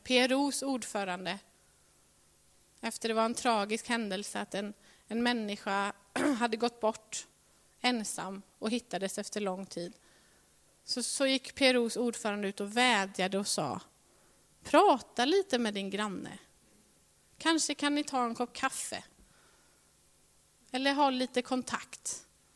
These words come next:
utefter smittläget som är. Men, men håll kontakten." Och det fick mig att också tänka på det här. Att,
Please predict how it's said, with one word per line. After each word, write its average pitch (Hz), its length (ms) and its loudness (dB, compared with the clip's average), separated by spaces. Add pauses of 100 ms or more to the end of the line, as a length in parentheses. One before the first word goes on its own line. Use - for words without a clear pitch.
(320)
utefter 226 680 -2 (840)
smittläget 196 800 -6
som 208 220 -6
är. 190 140 -6
Men, 190 260 -10 (640)
men 247 160 0
håll 294 480 4 (240)
kontakten." 269 800 0 (580)
Och 247 80 -8
det 269 80 2
fick - 240 -4
mig 233 180 -2
att 220 180 -4
också 226 360 -2
tänka 240 440 2
på 185 100 0
det 196 60 0
här. 196 240 -2 (640)
Att, - 320 -4